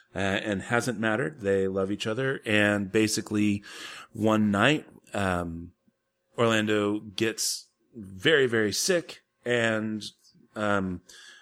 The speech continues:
Marina naturally tries to get him to the emergency room, and he, um, he just didn't get there in time, you know, and, and so he passes away.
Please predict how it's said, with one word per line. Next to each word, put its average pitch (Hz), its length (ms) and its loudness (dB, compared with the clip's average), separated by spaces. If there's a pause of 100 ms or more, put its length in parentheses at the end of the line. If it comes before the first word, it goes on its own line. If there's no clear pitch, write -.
(160)
Marina 107 320 4
naturally 110 440 2
tries 110 400 0
to 107 80 -4
get 131 300 0
him 110 380 0
to 110 480 0
the 104 400 0
emergency 98 500 -4
room, 127 340 -2 (580)
and 107 480 0
he, 101 680 -10 (340)
um, 87 520 -10 (580)
he 117 420 -2 (840)
just 110 380 -4 (180)
didn't 117 220 2
get 127 160 2
there 104 160 4
in 95 80 0
time, 87 380 -4
you 87 80 -6
know, 95 260 -8 (180)
and, 92 120 -12
and 101 240 -8
so 95 320 0
he 98 180 -4
passes 92 420 -8
away. 104 340 -2